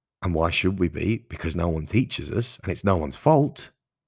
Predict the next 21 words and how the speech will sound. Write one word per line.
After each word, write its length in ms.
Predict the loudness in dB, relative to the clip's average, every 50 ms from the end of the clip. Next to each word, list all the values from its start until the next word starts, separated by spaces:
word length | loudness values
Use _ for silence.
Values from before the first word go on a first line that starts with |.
| _ _ _ _ _ _ -8
but 120 | -6 -6
it, 140 | -6 -6 -6 -4
it 140 | -2 0 0
isn't 280 | 0 -2 -4 -6 -6
common 320 | -4 -2 -2 -2 -2 -2 0
knowledge, 600 | 2 2 2 2 2 0 0 -4 -8 -12 -12 -14 -14
like 180 | -12 -10 -10 -10
we 80 | -10 -8
said 200 | -4 -2 -2 -2
at 60 | -4
the 60 | -6
beginning 380 | -10 -4 2 4 6 6 6 4
of 60 | 2
this 120 | -2 -6 -6
show, 280 | -4 -2 0 2 2
until 280 | 0 0 0 0 0 2
you 140 | 2 0 -2
have 160 | -4 -6 -8
to 80 | -6
go 180 | -2 -2 -2 -2
through 360 | -2 -2 -4 -4 -4 -4 -8